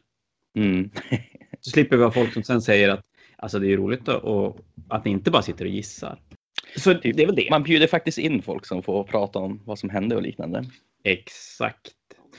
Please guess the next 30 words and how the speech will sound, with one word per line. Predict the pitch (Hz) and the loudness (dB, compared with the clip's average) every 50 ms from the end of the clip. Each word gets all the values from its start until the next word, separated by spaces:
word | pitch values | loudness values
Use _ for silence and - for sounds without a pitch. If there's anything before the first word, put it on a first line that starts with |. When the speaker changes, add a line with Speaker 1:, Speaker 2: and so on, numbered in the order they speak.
| - - _ | -20 -20 _
Speaker 2:
Och | 113 117 104 | -4 -4 -2
sen | - 131 123 120 120 123 - _ _ _ _ _ _ _ _ _ _ _ _ _ _ - | 0 0 0 0 0 -4 -8 _ _ _ _ _ _ _ _ _ _ _ _ _ _ -2
är | 117 113 110 | 0 2 2
det | 110 | 2
väl | 107 104 | 2 0
tanken | - - 104 98 95 98 110 104 98 | 0 -2 -4 -4 -4 -4 -6 -6 -6
att | 98 101 - - | -6 -12 -14 -20
sista | - - 110 95 - - - - 107 101 95 | -10 -8 -8 -8 -8 -12 -6 -2 -2 -2 0
matcherna | 95 98 - - - - 98 95 | -2 -4 -6 -6 -8 -6 -6 -6
ska | 98 - - 95 95 | -6 -6 -8 -8 -8
kunna | - 87 - | -6 -10 -10
streamas | - - - 104 147 185 - | -10 -8 -6 -2 -2 -2 -2
också. | - - - - _ _ _ _ _ | -2 -8 -12 -20 _ _ _ _ _
Speaker 1:
Det | - - | -12 -8
kommer | - 123 113 107 | -6 -4 -2 0
vara | 107 104 98 95 | 0 0 0 0
en | 92 90 85 90 90 | -2 -6 -8 -6 -6
best | 101 98 - | -6 -6 -6
in | 95 85 | -8 -8
show | - 101 110 135 | -6 -6 -6 -6
också, | 151 - - 160 156 156 135 | -8 -8 -8 -10 -8 -8 -8
där, | 101 - 90 87 87 87 87 87 87 87 | -4 -2 0 0 2 0 0 0 -2 -4
eh, | 87 87 - _ - | -6 -8 -18 _ -18
vi | 90 90 90 87 85 | -12 -8 -8 -8 -8
på, | - - - 85 85 85 85 87 90 90 87 - _ _ _ _ _ _ _ _ _ _ _ _ _ _ _ - | -8 -8 -8 -6 -4 -4 -2 -4 -4 -6 -8 -16 _ _ _ _ _ _ _ _ _ _ _ _ _ _ _ -2
eh, | 90 87 80 76 73 73 71 90 | 0 0 2 2 2 0 0 -2
Fanaticen | 101 - 101 95 87 - - - - 147 143 131 | -4 -6 -10 -8 -8 -6 -6 -2 -2 -2 -2 0
tar | - 107 101 95 | 2 4 4 4
och, | 92 92 - _ _ - 95 | 4 2 -2 _ _ -4 0
eh, | 95 95 95 98 104 | 2 2 2 2 0